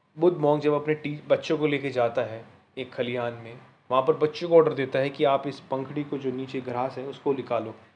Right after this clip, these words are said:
सब बच्चे आसानी से निकाल लेते हैं। फिर वो कहते हैं कि आप उन पौधों के पास जाओ, उन्हें उखाड़ने की कोशिश करो। वो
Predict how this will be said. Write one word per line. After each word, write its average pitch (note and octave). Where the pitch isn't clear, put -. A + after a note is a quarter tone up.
सब D#3+
बच्चे E3
आसानी D3
से C#3+
निकाल D#3+
लेते D3+
हैं। C3
फिर E3
वो F#3
कहते F3+
हैं F3+
कि F3+
आप D#3+
उन E3+
पौधों D3
के D#3
पास C3+
जाओ, C3
उन्हें C3+
उखाड़ने B2
की B2
कोशिश D#3
करो। B2+
वो B2+